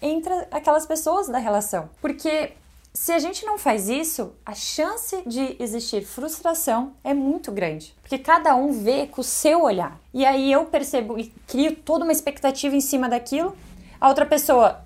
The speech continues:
do jeito dela, vai criar também uma expectativa. E aí, vai ter hora que, hum, a coisa não vai fluir. Então, alinhar essas expectativas vai ajudar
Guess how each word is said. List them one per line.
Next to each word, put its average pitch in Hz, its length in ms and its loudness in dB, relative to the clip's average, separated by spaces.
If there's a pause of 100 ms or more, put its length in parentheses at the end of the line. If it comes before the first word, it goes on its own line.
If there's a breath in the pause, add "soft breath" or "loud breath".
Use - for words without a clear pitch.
(120)
do 202 160 -2
jeito 302 380 0
dela, 247 260 6
vai 233 160 2
criar 269 380 4
também 294 440 2
uma 247 200 -2
expectativa. 240 680 -6 (220)
E 330 80 -4
aí, 285 380 -4
vai 214 100 -6
ter 220 160 -4
hora 226 160 0
que, 294 260 -8
hum, 349 400 -4
a 247 80 -8
coisa 214 240 -6
não 240 140 -2
vai 254 100 -2
fluir. 339 360 -4 (160)
Então, 247 280 -4
alinhar 233 460 0
essas 294 160 -2
expectativas 247 680 -4
vai 233 160 4
ajudar 233 520 2